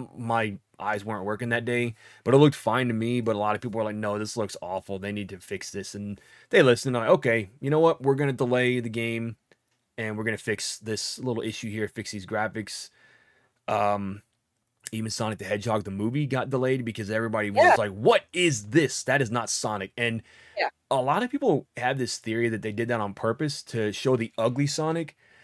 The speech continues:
Speaker 1: just so they can get a reaction to see what was happening or what people would think. And then they had the other Sonic ready to go because the movie released, like, two months af-, two or three months after that. So I'm like, "Y-, there's no way it took you that short amount of time to fix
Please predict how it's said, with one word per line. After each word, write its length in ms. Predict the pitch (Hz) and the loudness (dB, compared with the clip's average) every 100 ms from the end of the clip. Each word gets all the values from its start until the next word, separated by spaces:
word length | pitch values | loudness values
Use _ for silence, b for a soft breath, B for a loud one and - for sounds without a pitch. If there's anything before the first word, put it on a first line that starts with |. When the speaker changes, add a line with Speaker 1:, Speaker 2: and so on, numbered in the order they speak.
| b - | b 4
Speaker 1:
just 200 | 143 143 | 6 6
so 60 | 170 | 4
they 100 | 139 | 4
can 120 | 127 | 2
get 120 | 139 | 2
a 40 | |
reaction 380 | 123 113 117 - | 4 4 2 0
to 60 | 113 | -4
see 180 | - 123 | -2 0
what 140 | 117 | 0
was 120 | 110 | -2
happening 460 | 107 110 - 127 120 | -2 -2 -2 -4 0
or 80 | 117 | 0
what 200 | 120 123 | 0 0
people 180 | 135 120 | 0 0
would 140 | 110 | -2
think. 180 | 127 123 | -2 -2
And 120 | 131 | 2
then 60 | 139 | 4
they 100 | 131 | 6
had 140 | 131 | 4
the 80 | 117 | 4
other 120 | 113 | 0
Sonic 340 | 110 117 107 107 | 0 -2 -2 -4
ready 180 | 107 101 | -6 -6
to 80 | |
go 120 | 101 101 | -6 -6
because 360 | 101 117 98 - | -4 -6 -8 -6
the 140 | 120 107 | -4 -2
movie 320 | 117 208 143 | 0 2 0
released, 340 | 110 131 - | 0 -2 -2
like, 140 | 95 - | -8 -10
two 180 | 120 | -8
months 240 | 110 101 - | -6 -6 -6
af-, 240 | 107 120 | -6 -8
two 180 | - 151 | -4 -2
or 60 | 131 | 0
three 160 | 127 | -2
months 220 | 120 107 | -2 -4
after 220 | 104 104 101 | -4 -6 -6
that. 160 | 92 b b b b b | -8 b b b b b
So 140 | 156 | 8
I'm 60 | 151 | 8
like, 140 | 127 | 6
"Y-, 280 | 110 131 143 | 2 -12 0
there's 200 | 226 175 | 2 4
no 320 | 143 147 160 | 4 6 6
way 600 | 156 135 131 120 110 104 - 127 | 6 4 2 2 0 -4 -8 -6
it 180 | 117 | -4
took 220 | - 127 117 | -4 -4 -4
you 100 | 107 | -2
that 240 | 113 117 | -2 -2
short 200 | - 123 | -4 -4
amount 180 | 113 107 | -2 -6
of 60 | 101 | -6
time 180 | 107 98 | -8 -8
to 60 | |
fix 640 | - - 117 - - - | -12 -2 -2 -2 -8 -10